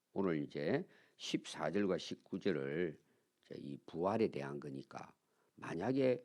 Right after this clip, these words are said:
복음에 있어서 예수님이 부활하지 않으셨다면 어떨까요? 우리가 생명을 얻을 수 없어요.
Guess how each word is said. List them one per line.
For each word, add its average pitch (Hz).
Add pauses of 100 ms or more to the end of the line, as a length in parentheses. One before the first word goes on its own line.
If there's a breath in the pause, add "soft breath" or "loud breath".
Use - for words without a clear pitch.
복음에 101
있어서 87 (420 soft breath)
예수님이 80 (160)
부활하지 76 (120)
않으셨다면 147 (220)
어떨까요? - (300)
우리가 131
생명을 147
얻을 82
수 -
없어요. -